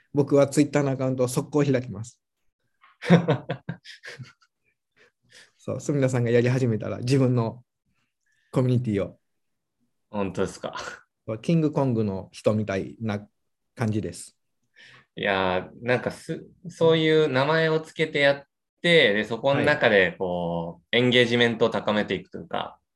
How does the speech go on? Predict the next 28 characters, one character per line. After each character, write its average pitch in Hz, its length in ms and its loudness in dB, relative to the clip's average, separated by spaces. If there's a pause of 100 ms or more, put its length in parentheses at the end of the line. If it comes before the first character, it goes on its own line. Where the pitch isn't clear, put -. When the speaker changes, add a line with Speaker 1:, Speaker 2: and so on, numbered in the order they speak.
(120)
Speaker 1:
は 120 160 -2
い。 95 160 -4 (260)
Speaker 2:
関 113 200 -2
係 113 200 4
性 113 180 4
を 110 140 4
作 - 240 -4
っ - 20 -6
て - 260 -6
い - 60 -10
く 151 140 -2
み 147 140 -4
た 147 100 6
い 143 40 4
な 139 100 2
の 139 140 -4
は、 151 420 0 (200)
Speaker 1:
う 123 60 -6
ん 110 40 -2
う - 20 -4 (2000)
ん。 117 40 -8
Speaker 2:
で 143 100 -2
き 190 140 -2
な 170 120 2
く - 140 -8
は 90 100 -2
な 85 120 -10
い。 - 120 -20